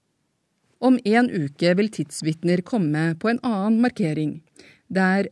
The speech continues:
sytti år siden soldater ble satt i land i Normandie, et vendepunkt i den andre verdenskrig.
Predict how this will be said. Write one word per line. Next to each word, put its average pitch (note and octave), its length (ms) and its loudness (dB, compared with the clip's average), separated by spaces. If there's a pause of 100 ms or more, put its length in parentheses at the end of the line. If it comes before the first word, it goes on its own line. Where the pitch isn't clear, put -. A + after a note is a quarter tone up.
sytti - 480 -4
år E3+ 80 0
siden F#3 320 -2
soldater F3+ 560 -4
ble G#3+ 80 0
satt G#3 320 -6
i G#3 60 0
land G#3+ 260 -2
i F#3+ 80 -4
Normandie, A3+ 640 0 (400)
et B3+ 160 -4
vendepunkt A3+ 880 2
i D#3+ 80 -2
den F#3 160 -4
andre D#3 320 -2
verdenskrig. C#3 560 -6